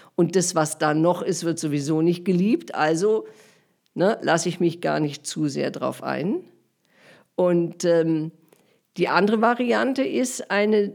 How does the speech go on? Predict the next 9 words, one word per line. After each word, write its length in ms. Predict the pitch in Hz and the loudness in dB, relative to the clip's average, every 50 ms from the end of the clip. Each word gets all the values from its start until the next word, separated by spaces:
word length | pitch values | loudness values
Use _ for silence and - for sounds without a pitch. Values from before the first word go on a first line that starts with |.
| - - _ | -10 -16 _
zu 200 | - - 269 269 | -8 -4 -2 -2
starke 440 | 254 - - - 190 - 208 - 226 | -2 -4 -4 -4 -2 -2 -2 -2 -4
Verwöhnung. 800 | - - 247 233 190 196 240 240 233 180 135 117 - - - - - - _ _ _ _ _ _ _ _ _ _ | -4 -2 -2 0 0 2 2 2 2 2 0 -2 -4 -6 -12 -18 -20 -20 _ _ _ _ _ _ _ _ _ _
Also 260 | - 165 165 170 170 | -4 -2 -2 -2 0
wenn 200 | 160 170 175 175 | 0 0 -2 -2
Kinder 640 | 175 - - 247 254 269 277 262 269 269 277 277 285 277 - - - - - _ _ _ | -4 -4 -4 -2 0 0 0 0 0 0 0 -2 -4 -6 -12 -20 -20 -20 -20 _ _ _
zu 280 | - - - - 302 311 | -6 -2 0 0 0 0
verwöhnt 800 | 302 - - - 240 208 185 185 220 240 262 277 262 - - - | 0 -4 -6 -4 -2 0 0 2 2 2 2 0 -2 -4 -4 0
werden, 460 | 160 165 151 147 143 139 120 - - | 0 2 2 0 -2 -6 -8 -8 -10